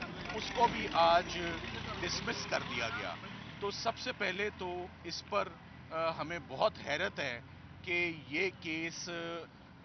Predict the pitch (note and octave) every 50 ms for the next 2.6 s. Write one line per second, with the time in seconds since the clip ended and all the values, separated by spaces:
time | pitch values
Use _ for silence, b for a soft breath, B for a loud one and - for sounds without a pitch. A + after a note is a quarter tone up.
0 | D3+ D#3 D#3 E3 C#3+ C#3+ C#3 C#3 D3+ G3 - - F#3 F3+ F#3 F#3 D#3 D3 D3+ C3
1 | C3+ C3 D#3 F#3 E3 D3+ E3+ F3 D#3+ - E3+ D#3+ F#3+ F3+ E3+ C#3 D#3+ F3 F#3 F3
2 | - F3 F3 F3+ F#3+ F3 F3 - G3 G3 F#3+ G3